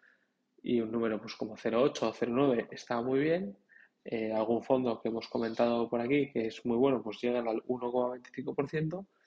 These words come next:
Y en este caso, pues, asciende a un dos coma tres por ciento, que es una locura. O sea, que está muy bien, vamos. O sea, que es casi prácticamente sin asumir riesgo, te están dando una rentabilidad, ¿vale? Y nada,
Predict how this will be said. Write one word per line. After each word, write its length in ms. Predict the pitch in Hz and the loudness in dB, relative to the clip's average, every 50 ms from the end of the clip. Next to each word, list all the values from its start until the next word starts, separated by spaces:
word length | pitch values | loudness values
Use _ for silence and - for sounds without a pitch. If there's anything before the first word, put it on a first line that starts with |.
| _ _ - - _ _ _ _ _ _ _ _ _ _ _ - - | _ _ -20 -20 _ _ _ _ _ _ _ _ _ _ _ 0 6
Y 100 | 170 175 | 8 8
en 60 | 170 | 8
este 200 | 156 143 - 143 | 8 6 6 6
caso, 260 | 151 151 147 170 - | 6 6 6 6 4
pues, 160 | 139 135 120 | 4 4 4
asciende 400 | 123 117 - - 143 139 135 131 | 4 0 4 4 4 6 8 8
a 60 | 127 | 8
un 200 | 139 151 147 - - - | 8 6 2 0 -4 -4
dos 380 | 135 - 147 151 151 - - | 2 4 6 6 6 4 -2
coma 280 | - - 127 117 110 104 | 0 0 2 2 2 2
tres 180 | 117 113 - | 0 -2 -4
por 160 | - - 110 101 | -2 -6 -8 -6
ciento, 320 | - 107 101 _ _ - _ _ _ _ | -6 -10 -10 _ _ -20 _ _ _ _
que 140 | - - 120 | -4 -4 -4
es 160 | - - - - - | -4 -4 -8 -10 -10
una 180 | 120 110 110 104 | -8 -4 -4 -4
locura. 360 | 104 - - 117 - - - - - - _ _ | -4 -4 -6 -8 -10 -10 -16 -20 -20 -20 _ _
O 40 | - | -20
sea, 120 | - - - | -20 -20 -12
que 80 | - 110 | -12 -12
está 300 | - - 117 123 139 - - - - - _ _ _ _ | -10 -6 -6 -6 -8 -8 -18 -20 -20 -20 _ _ _ _
muy 260 | - 113 107 110 104 95 | -6 -2 2 2 2 2
bien, 180 | 95 92 - _ | 0 -2 -6 _
vamos. 260 | - 117 107 - - - - - | -10 -12 -12 -12 -16 -20 -20 -16
O 40 | - | -8
sea, 140 | - - 104 | -6 -4 -4
que 80 | - 113 | -4 -6
es 120 | - - | -8 -6
casi 220 | - 117 - - | -8 -8 -8 -6
prácticamente 440 | - - 110 101 - 120 117 113 - | -4 -4 -2 2 2 2 2 2 -2
sin 220 | - - - 107 - | -8 -8 -10 -8 -4
asumir 280 | - 120 113 113 113 | -2 -2 0 0 2
riesgo, 420 | 123 131 131 - 156 165 190 - - - - - - - - - | 4 2 2 2 0 -4 -4 -6 -14 -18 -18 -18 -18 -18 -14 -4
te 80 | - 113 | -4 -4
están 220 | - - 107 107 | -2 -2 -4 -4
dando 400 | 110 110 117 127 131 - - - - | -4 -2 0 0 0 -2 -6 -18 -10
una 160 | 120 110 113 110 | -6 -4 -2 0
rentabilidad, 580 | 113 113 107 104 113 104 101 101 98 98 - _ _ _ _ _ - | 0 -2 -2 -2 -4 -4 -4 -4 -6 -6 -8 _ _ _ _ _ -16
¿vale? 140 | - - - _ _ _ _ _ - - - - - - - - _ _ _ _ _ _ _ _ _ _ - - _ _ _ _ - - | -14 -14 -14 _ _ _ _ _ -20 -20 -20 -20 -20 -20 -20 -20 _ _ _ _ _ _ _ _ _ _ -20 -20 _ _ _ _ -6 -2
Y 100 | 131 123 | -2 2
nada, 400 | 123 131 139 147 160 175 - | 4 6 6 6 6 6 4